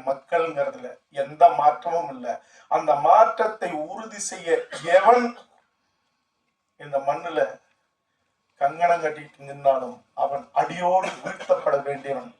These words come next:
அப்படிங்கிறதான். நீங்க ஒரு வரலாற, வரலாற்றுல தான் தொடங்கணும். அந்த வரலாற்றை முடிக்கும் போது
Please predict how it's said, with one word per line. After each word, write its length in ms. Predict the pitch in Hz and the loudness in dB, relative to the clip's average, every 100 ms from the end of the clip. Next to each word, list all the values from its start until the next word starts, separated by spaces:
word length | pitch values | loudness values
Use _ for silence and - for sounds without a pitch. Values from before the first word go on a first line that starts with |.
| _ | _
அப்படிங்கிறதான். 600 | - - 135 120 - - _ _ _ _ _ _ _ _ _ _ _ _ _ _ _ _ _ 147 | -16 -14 -16 -18 -20 -20 _ _ _ _ _ _ _ _ _ _ _ _ _ _ _ _ _ -20
நீங்க 180 | 151 156 | -10 -8
ஒரு 180 | 143 131 | -8 -6
வரலாற, 460 | 135 160 196 190 156 139 - _ | -2 0 2 4 2 0 -4 _
வரலாற்றுல 560 | 151 151 180 180 175 170 | 0 6 8 8 6 -2
தான் 240 | 175 175 - | 0 -2 0
தொடங்கணும். 500 | 139 156 131 120 _ _ _ _ _ _ _ _ _ 147 | 0 -2 -8 -14 _ _ _ _ _ _ _ _ _ -2
அந்த 180 | - 247 | 4 8
வரலாற்றை 520 | 170 226 254 254 247 | 8 10 10 8 2
முடிக்கும் 520 | 254 240 247 247 247 | 2 -2 -2 0 0
போது 260 | 208 214 | 2 -2